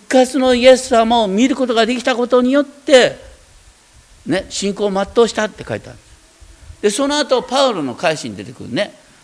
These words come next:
あの、厳密にパウロの改心じゃなくて、イエス様がパウロを捉えたって話でしょ？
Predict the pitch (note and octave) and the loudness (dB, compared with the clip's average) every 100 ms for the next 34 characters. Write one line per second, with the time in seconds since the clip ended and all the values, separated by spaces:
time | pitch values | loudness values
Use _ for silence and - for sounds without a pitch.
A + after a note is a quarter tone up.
0 | _ D3 C#3+ - E3+ A#3 B3 B3+ A3+ - | _ -8 -8 -4 -2 0 -2 -6 -10 -4
1 | B3+ C4 D#3 A2 - D#4 G#4 - A3 D3 | 0 0 -2 -8 -8 -2 0 0 -4 -6
2 | C#3 C#3 C3 - C#3+ G2+ - - _ F3 | -6 -6 -8 -2 -2 -2 -10 -20 _ 2
3 | C#4 C#4+ C4+ A#3 F3 D3 A#3 C#4 A3+ C#3 | 2 2 -2 -2 0 -2 2 2 2 -2
4 | - E3+ A#3 C#4 C#4+ D#4 E3+ D3 A#2+ - | -4 -6 -4 -4 -4 -4 -6 -8 -8 -10
5 | - - | -8 -8